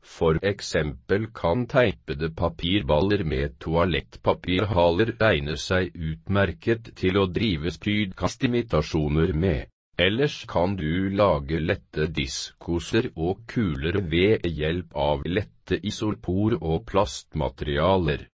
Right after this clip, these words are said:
Det er også nylig produsert noen lette og ufarlige kastredskaper til begynneropplæring i kast innendørs. Redskapene kan kjøpes gjennom utstyrsleverandører.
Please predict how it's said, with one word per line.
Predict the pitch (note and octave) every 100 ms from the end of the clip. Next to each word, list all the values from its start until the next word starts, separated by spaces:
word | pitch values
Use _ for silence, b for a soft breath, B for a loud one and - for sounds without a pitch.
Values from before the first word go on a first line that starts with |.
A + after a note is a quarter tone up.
| _ F#2+
Det | E2+ A#2 B2+ -
er | F#2+ G#2 A#2+
også | E2+ F2+ - - B2 B2+
nylig | B2+ B2 G#2 D#2+ E2
produsert | F2 E2 F#2 - E2 D#2 - -
noen | G#2+ F#2 D#2 F2+
lette | F2+ E2 - _ - G#2 F#2+ -
og | D2+ D#2+ -
ufarlige | G#2 - - G#2+ G2 C#2+ E2+
kastredskaper | - G2 - - G2+ D#2+ D#2+ E2 - D#2 D2+ - A2+ A#2
til | - E2+ D#2+
begynneropplæring | D#2+ G2+ F2+ D2 C#2+ D2+ E2 E2 E2 E2 A2+ A2+ A2+ B2 B2
i | F2+ F#2 G2
kast | A#2+ C2+ B1+ - -
innendørs. | C3+ F#2 C2+ C2+ F#2+ - - - _ _ -
Redskapene | E2 A2 G#2 D2 - - E2 F2 E2 A#2+ B2+
kan | - E2+ G2
kjøpes | F#2 - F#2 C#2 F2+ F#2 - -
gjennom | C#2+ C#2+ D2+ F2+ F#2+
utstyrsleverandører. | G#2 G2 - - - D#2+ C2+ - A1+ C2+ D#2+ - D#2 F2 E2 F2+ F#2+ E2 C2